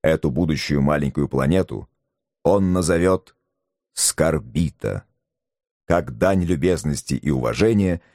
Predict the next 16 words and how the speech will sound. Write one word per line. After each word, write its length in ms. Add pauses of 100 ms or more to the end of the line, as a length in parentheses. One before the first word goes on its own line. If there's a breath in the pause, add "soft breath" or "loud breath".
(120)
щедрой 580
капиталистки 880 (180 soft breath)
из 180
особняка 680 (140)
в 120
Нью-Парке. 880 (1040)
И 100
Мастон 540 (240 soft breath)
с 140
нетерпением 760
считал 420
дни, 360
оставшиеся 880
до 120
момента 500
выстрела. 680